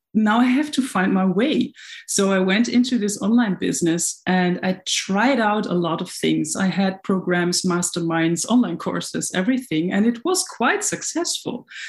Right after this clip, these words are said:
But at some point, it was for me like, "But this is not really what I want to do." And then it came back,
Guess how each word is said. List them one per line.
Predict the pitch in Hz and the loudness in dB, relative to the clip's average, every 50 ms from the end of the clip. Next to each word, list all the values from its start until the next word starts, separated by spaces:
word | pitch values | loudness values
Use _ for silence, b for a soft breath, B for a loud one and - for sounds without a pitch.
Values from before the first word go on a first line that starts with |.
| B B | B B
But | - 202 | 0 0
at | 208 208 202 - | 0 2 0 2
some | - 277 311 392 - - | 2 2 2 2 0 -2
point, | 190 180 170 175 190 214 - - b b b b b b b b _ _ _ _ _ _ _ | -2 0 0 0 0 -2 -4 -8 b b b b b b b b _ _ _ _ _ _ _
it | 233 240 233 220 | 2 2 2 0
was | 226 226 220 220 | -4 -4 -4 -4
for | - - 226 226 | -4 -4 -2 0
me | 214 214 214 214 | 2 2 4 4
like, | 214 202 202 196 196 - _ _ _ _ _ _ _ | 4 2 2 0 0 -4 _ _ _ _ _ _ _
"But | - 190 185 - | -6 -6 -6 0
this | - 285 302 - - | 0 0 0 2 0
is | 262 - - | -2 0 0
not | 233 226 226 214 - | 0 0 0 -2 -4
really | 190 180 185 185 190 233 262 285 330 359 359 339 302 | -4 -4 -2 0 2 2 4 4 4 4 4 4 4
what | 254 240 233 | 4 4 2
I | 220 214 | 2 0
want | 196 180 175 180 175 - | 0 0 0 -2 -2 -4
to | - | -6
do." | - - - - 196 175 _ _ _ _ _ _ _ _ _ _ _ _ _ _ | -6 -4 -4 -4 -4 -6 _ _ _ _ _ _ _ _ _ _ _ _ _ _
And | 190 196 190 190 185 185 185 180 | 0 2 2 2 4 2 2 2
then | 196 202 220 262 | 2 2 2 2
it | 330 311 | 2 0
came | - - 226 202 196 | -2 -2 0 0 0
back, | 196 185 185 185 - | 0 0 -2 -2 -4